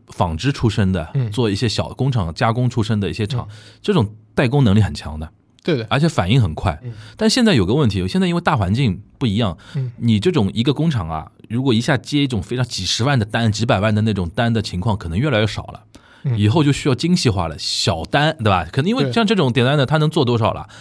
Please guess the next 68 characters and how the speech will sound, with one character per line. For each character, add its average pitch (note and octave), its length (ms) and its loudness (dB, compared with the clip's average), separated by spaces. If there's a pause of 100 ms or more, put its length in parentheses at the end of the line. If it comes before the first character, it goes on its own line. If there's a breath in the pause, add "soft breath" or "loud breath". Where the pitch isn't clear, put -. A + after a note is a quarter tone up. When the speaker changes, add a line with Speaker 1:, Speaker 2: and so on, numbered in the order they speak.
Speaker 2:
对。 D#4+ 80 -2
Speaker 1:
他 - 80 2
可 B3+ 60 4
能 E3+ 100 2
一 G3 80 2
批 F#3 200 2
就 F3+ 200 2
几， - 240 -10
几 - 120 -8
千 D#3+ 180 0
个。 F3 260 0
Speaker 2:
他 D4 120 -2
们 E4 80 -4
在 D#4 120 0
韩 F3+ 220 -2
国， F3+ 160 -2
我 C3+ 100 -2
听 C#3+ 160 -6
他 C#3+ 80 0
们 C#3+ 120 -4
讲， A2 180 -10
就 A#2 80 -8
是 G#2+ 260 -10
因 B2 120 -8
为 B2+ 80 -8
他 C3 100 -8
本 A#2 160 -10
来 G#2+ 80 -8
就 A#2 80 -6
做 A#2+ 160 -6
不 G#2+ 80 -8
了 G2 60 -6
多 G#2 180 -8
少， B2 160 -12
Speaker 1:
对 G#2+ 140 0
啊。 - 20 0
Speaker 2:
所 F3+ 100 0
以 G3 40 -4
现 A#3+ 120 -2
在 G3+ 60 0
很 C#3 160 -2
多 B2 100 -2
韩 C3 160 -4
国 C3 80 -4
的 C3+ 80 -6
工 C#3 160 -6
厂， A#2+ 200 -8
他 D3 100 -12
就， A3 180 -6
他 - 200 -10
就 C#4+ 100 -4
接 F#3+ 160 -6
你 A2+ 140 -6
这 - 0 -
种 G#2+ 120 -12
小 G#2 140 -8
单 G2 180 -12
做 G2 120 -14
的。 - 80 -18
Speaker 1:
对， G2+ 180 0
对， F2+ 180 -4
对。 E2+ 300 -6
以 A#2 160 0
后 G3+ 160 2
就 F3 100 0
是 D#3 120 0
如 C#3 180 0
果 F2+ 260 0